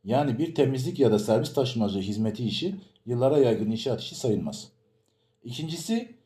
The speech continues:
yapılan işin taahhüde bağlı olması gerekir. Yani işi yaptıracak olan bir işverenin ve işi üstlenecek ve yapacak bir yüklenicinin olması gerekir. Ve aralarında işin nasıl ve hangi şartlarla yapılacağına dair bir sözleşme olması şarttır.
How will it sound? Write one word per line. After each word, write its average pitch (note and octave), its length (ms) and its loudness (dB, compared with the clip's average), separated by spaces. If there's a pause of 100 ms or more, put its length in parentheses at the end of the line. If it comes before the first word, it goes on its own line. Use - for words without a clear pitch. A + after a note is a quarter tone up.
(180)
yapılan C3+ 380 4
işin A3 300 -2
taahhüde C#3+ 400 6
bağlı A2+ 240 8
olması F#2+ 320 0
gerekir. E2 500 -10 (680)
Yani C#3+ 400 2
işi D#3 220 0
yaptıracak C#3+ 500 4
olan A#2 240 6
bir G2+ 80 2
işverenin G#2+ 640 0 (320)
ve B2+ 140 -2
işi C#3 260 -4
üstlenecek C3+ 680 0
ve D3 80 6
yapacak C#3+ 520 4
bir C3+ 80 -2
yüklenicinin B2+ 500 0
olması A2+ 320 0
gerekir. F#2 520 -6 (480)
Ve A2+ 140 0
aralarında C3 760 2 (260)
işin D#3 300 -2
nasıl G3 340 4
ve C3 60 6
hangi F3+ 280 0
şartlarla B2 500 2
yapılacağına A2 680 0
dair C#3 460 2
bir C#3+ 40 -6
sözleşme A#2 500 0
olması F#2+ 360 0
şarttır. - 500 -6